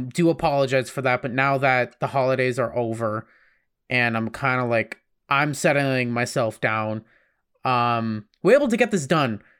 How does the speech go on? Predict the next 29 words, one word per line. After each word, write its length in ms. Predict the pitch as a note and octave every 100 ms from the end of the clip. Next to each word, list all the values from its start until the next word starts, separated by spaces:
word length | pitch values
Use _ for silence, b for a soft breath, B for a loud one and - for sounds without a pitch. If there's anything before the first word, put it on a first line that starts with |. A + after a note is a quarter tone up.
| b b -
a 40 |
little 200 | D3 C#3
more. 400 | C3 A#2 G#2 G#2 _ _ _ D#3
And 120 | E3+
also, 420 | F#3+ F#3+ G3+ E3
Reese 340 | C3+ D#3+ F3+ G#3
and 100 | F3
I's 140 | C#3+
schedule 380 | - C#3+ C#3 C3
has 180 | C3 A2+
been 180 | C3+
clashing 440 | A#2+ C#3 B2+ - C3+
a 60 |
lot 440 | A2 A2+ B2+ D#3+ - b b b b
because 760 | C3+ A#2 - C3+ B2+ A#2 A2+ - _ _ _ _ _
back 340 | D#3 D#3+ - E3
when, 400 | D#3 C#3+ A#2+ G#2+
back 300 | D#3 D#3 -
before 360 | - G3 C4+
I 40 | F3+
moved 260 | C3 A2+
to 120 | D3
Edmonton, 640 | A#2+ A#2 A2+ - A#2 G#2+ G#2 _ -
back 160 | C3+
before 240 | C#3 C3 C3+
I 60 |
got 180 | B2+ C#3+
this 200 | A#2 -
job, 580 | - D#3 D#3+ A#2+ A2